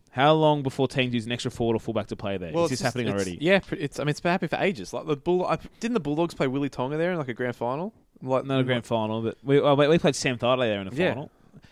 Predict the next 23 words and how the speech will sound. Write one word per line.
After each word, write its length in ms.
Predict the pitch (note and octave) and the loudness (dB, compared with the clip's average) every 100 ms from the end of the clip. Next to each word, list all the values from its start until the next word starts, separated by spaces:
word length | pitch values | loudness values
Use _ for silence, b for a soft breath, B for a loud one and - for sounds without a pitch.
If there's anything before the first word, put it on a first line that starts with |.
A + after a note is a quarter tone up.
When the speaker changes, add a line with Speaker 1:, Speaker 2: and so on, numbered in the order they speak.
| b | b
Speaker 1:
Uh, 100 | - | 2
it's 100 | D#3 | 6
not 100 | B3 | 8
a 20 | |
redundant 320 | F3 D3+ C#3 A2 | 8 6 2 0
position, 480 | A#2 C#3 - A#2 G2 | -2 -2 0 -4 -2
but 180 | A2+ | -4
it's, 240 | A2 - B2 | -4 -4 -4
um, 340 | A2+ G#2+ G#2 - | -2 -4 -8 -10
Speaker 2:
But 100 | - | -8
you 80 | B2+ | -6
can 80 | C#3+ | 0
get 160 | D3 C#3+ | 2 6
by 120 | B2+ | 4
with 100 | A#2+ | 4
just 60 | A#2 | -2
having 200 | B2 A2+ | -6 -2
one 160 | A2 | -2
dominant 320 | A2+ A2+ G#2+ - | 0 -2 -4 -4
playmaker 360 | A#2 G#2 G#2 | -4 -4 -4
and 120 | G2+ | -4
one 200 | G2+ G2+ | -2 -2
runner. 180 | G#2 G#2+ | -2 -6